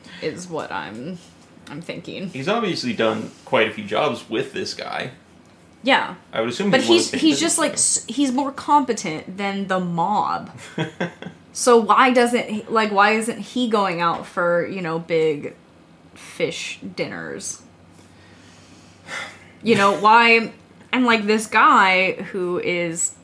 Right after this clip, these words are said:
Speaker 2: helping orchestrate his jobs is working out of, like, a really
Speaker 1: Shitty office.
Speaker 2: really shitty office with, like, no windows and, like,
Speaker 1: But he's been to every state except Georgia.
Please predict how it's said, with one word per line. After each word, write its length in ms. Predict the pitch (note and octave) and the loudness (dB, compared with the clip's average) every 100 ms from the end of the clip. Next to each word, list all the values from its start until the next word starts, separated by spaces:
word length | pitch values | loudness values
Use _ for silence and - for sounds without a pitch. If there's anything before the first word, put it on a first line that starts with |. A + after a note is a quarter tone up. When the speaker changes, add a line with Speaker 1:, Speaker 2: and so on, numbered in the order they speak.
| _ | _
Speaker 2:
helping 480 | - G3+ F#3+ F3+ E3+ | -8 -4 -2 -4 -4
orchestrate 840 | D#3 E3 F3+ - D#3+ D3+ D#3 - F3 | -6 -6 -8 -6 -2 0 -2 -4 -10
his 220 | E3+ E3 | -10 -10
jobs 760 | - F3 F3 - C#3+ F#3 - - - - - | -2 0 0 0 -4 -6 -10 -12 -20 -20 -10
is 160 | G3+ F#3+ | -6 -2
working 320 | G3 G3+ G3 | -2 -2 -4
out 140 | F#3 F3+ | -4 -6
of, 80 | F#3 | -10
like, 140 | F#3 | -10
a 60 | F#3 | -12
really 800 | F#3+ A3 A#3 A3+ A3+ G#3+ G#3 G3+ | -10 -6 -2 -2 -4 -4 -2 -2
Speaker 1:
Shitty 400 | G3 G3 - - | -2 -4 -8 -12
office. 380 | - - - - B3 | -12 -14 -16 -16 -12
Speaker 2:
really 400 | D4+ D4 B3+ A#3 | -8 -6 -4 -4
shitty 360 | - G3 F#3+ | -4 -4 -4
office 320 | D3+ E3+ G3 | -4 -4 -6
with, 120 | G3 G3 | -10 -10
like, 100 | F#3+ | -6
no 160 | A#3+ | -4
windows 840 | B3 A3+ A3+ A3 A3 A3 A3 A3 G#3+ | 0 0 0 0 0 0 0 -2 -4
and, 240 | E3+ F3 | -6 -6
like, 240 | E3 - - - - - - - - - _ - - - _ - | -6 -8 -12 -20 -20 -20 -20 -20 -20 -20 _ -20 -20 -20 _ -6
Speaker 1:
But 100 | D3+ | -4
he's 100 | G3+ | -4
been 160 | A#2+ A2+ | -4 0
to 40 | |
every 200 | G#2+ G#2 | 0 -2
state 360 | - - G#3 - - - | -6 -4 -6 -8 -20 -20
except 320 | - - G#2 G2+ | -20 -8 -8 -6
Georgia. 380 | A2 D#3+ F#2+ | -6 -6 -8